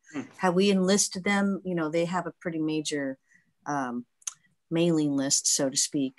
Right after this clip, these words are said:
Speaker 2: and they do a lot of outreach. And I think that they could help get the word out and maybe even host a Chamber of Commerce opportunity for this
Speaker 1: Hmm.
Speaker 2: information to be shared.
Speaker 1: Hmm. Okay, yeah, good suggestion.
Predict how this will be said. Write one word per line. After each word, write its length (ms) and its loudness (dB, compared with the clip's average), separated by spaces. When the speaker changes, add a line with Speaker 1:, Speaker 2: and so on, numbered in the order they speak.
Speaker 2:
and 160 -4
they 60 0
do 200 0
a 40 2
lot 240 2
of 100 -2
outreach. 640 -4
And 140 -6
I 40 -10
think 280 -6
that 160 -8
they 220 -2
could 240 -2
help 180 -4
get 180 -2
the 60 -4
word 240 0
out 180 2
and 140 2
maybe 260 2
even 420 0
host 600 2
a 60 -4
Chamber 420 -2
of 100 -4
Commerce 920 -4
opportunity 1000 -4
for 140 -2
this 200 -2
Speaker 1:
Hmm. 80 -2
Speaker 2:
information 580 -4
to 80 -12
be 100 -6
shared. 480 -6
Speaker 1:
Hmm. 120 -10
Okay, 300 -2
yeah, 200 4
good 200 0
suggestion. 580 -2